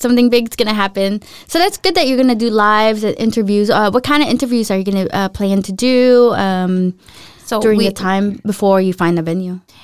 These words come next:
Speaker 2: We are looking, uh, or we are trying to find interesting internationals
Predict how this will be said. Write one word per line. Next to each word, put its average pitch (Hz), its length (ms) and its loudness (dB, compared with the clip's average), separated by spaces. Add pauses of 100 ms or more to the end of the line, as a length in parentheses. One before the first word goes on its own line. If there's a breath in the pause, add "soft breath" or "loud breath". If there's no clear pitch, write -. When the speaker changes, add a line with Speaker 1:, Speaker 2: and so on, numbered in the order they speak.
(120)
Speaker 2:
We 262 140 -2
are 269 80 0
looking, 208 540 -2
uh, 190 320 -4
or 180 180 -6
we 190 180 -4
are 185 80 -4
trying 196 360 -6
to 202 80 -10
find 180 380 -6
interesting 202 800 -2
internationals 208 880 -4